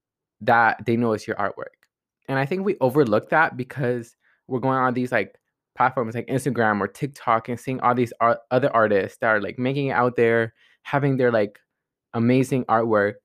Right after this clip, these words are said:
for them, and applause to them. You know, I'm not, like, trying to hate people or anything and try to bring them down because they're being more successful. I am so glad that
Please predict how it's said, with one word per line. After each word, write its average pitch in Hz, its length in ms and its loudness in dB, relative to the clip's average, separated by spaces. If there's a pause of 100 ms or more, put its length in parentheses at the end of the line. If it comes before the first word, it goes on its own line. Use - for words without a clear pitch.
(320)
for 113 140 0
them, 127 480 4
and 127 140 2
applause 180 340 2
to 160 80 0
them. 110 300 0
You 110 80 -2
know, 117 80 2
I'm 123 120 2
not, 151 140 2
like, 135 160 -2
trying 127 200 -6
to - 60 -12
hate 127 240 -4
people 123 460 -2 (300)
or 120 80 -2
anything 117 260 -2
and 110 80 -4
try 120 120 -2
to 110 60 0
bring 117 180 0
them 113 140 0
down 107 320 2
because 110 220 -6
they're 113 100 2
being 113 200 -2
more 107 140 -2
successful. - 600 -12 (1120)
I 143 460 4
am 120 220 0
so 147 180 -2
glad 131 380 0
that 107 360 0